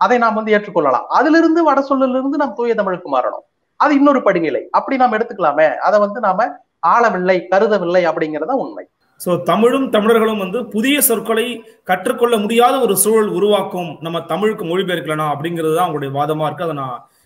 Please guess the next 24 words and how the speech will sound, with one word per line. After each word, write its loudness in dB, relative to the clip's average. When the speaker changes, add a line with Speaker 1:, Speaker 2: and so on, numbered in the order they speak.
Speaker 2:
ஏற்கிறேன். -4
எனக்கு -6
இன்னொரு 0
சந்தேகமும் -2
இருக்கு. -6
ஆஹ், -6
தமிழ்நாட்டுல 2
வந்து 0
பாத்தீங்கன்னா -2
நிறைய -4
ஊர் -2
பெயர்கள், -2
கோவிலுடைய 2
பெயர்கள்லாம் -4
வந்து -8
தமிழ் 0
அல்லாத 2
பெயர்களா 0
இருக்கு. -6
அது -10
ஒன்று 0
சமஸ்கிருத -2
பெயர்களாக 0
இருக்கலாம், 0